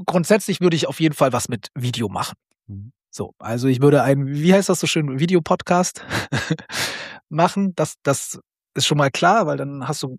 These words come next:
Speaker 1: mehr Material als nur die, die Tonspur. Ich kann mich noch dran erinnern, wie wir früher für, fürs Radio haben wir Podcasts, ähm, auch verbildlicht mit so,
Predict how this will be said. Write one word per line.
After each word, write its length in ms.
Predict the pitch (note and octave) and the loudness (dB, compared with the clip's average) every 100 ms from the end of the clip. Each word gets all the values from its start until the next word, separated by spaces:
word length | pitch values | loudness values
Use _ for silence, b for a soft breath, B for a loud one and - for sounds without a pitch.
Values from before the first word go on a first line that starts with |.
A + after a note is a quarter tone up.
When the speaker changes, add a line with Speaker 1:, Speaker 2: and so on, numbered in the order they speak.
| _ - | _ 0
Speaker 1:
mehr 200 | C#3+ D#3 | 4 6
Material 500 | D3 C3 B2+ A#2 A#2 | 4 4 4 4 2
als 140 | A#2 | 2
nur 220 | B2+ A#2+ | 0 0
die, 340 | A2+ A2 A2 G#2+ | -2 -4 -2 -4
die 120 | A2+ | -6
Tonspur. 420 | - C#3+ - G2 | -2 -4 -2 -4
Ich 80 | - | 0
kann 120 | F#3+ | 0
mich 120 | G3+ | 2
noch 100 | D3+ | -2
dran 160 | - C3+ | -2 -2
erinnern, 400 | A2+ C#3 F3+ D3+ | 0 2 2 2
wie 100 | B2 | -2
wir 120 | A#2 | -4
früher 360 | - D#3 F3 F3 | -4 0 4 4
für, 340 | - B2 A2+ - B B _ _ - | 2 -2 -2 -6 B B _ _ -8
fürs 260 | A#2 - | -4 -2
Radio 480 | G2+ A#2 D3 F3 F3+ - B B | -2 0 2 4 2 0 B B
haben 300 | - A#2 A2 | -2 -2 -2
wir 180 | A2+ A2 - | -4 -4 -6
Podcasts, 840 | - - - - D#3+ D3+ - - - B B _ _ - | -4 -4 -2 2 4 2 -2 -12 -14 B B _ _ -8
ähm, 220 | G#2+ G#2+ | -4 0
auch 180 | D#3+ F#3+ | 2 2
verbildlicht 760 | - A2+ A#2+ B2+ D3 E3 - - B - | 0 0 0 0 2 2 0 -8 B -4
mit 220 | A2+ - | -4 -2
so, 540 | - A#2 A2+ A2 A2 | -2 0 2 2 0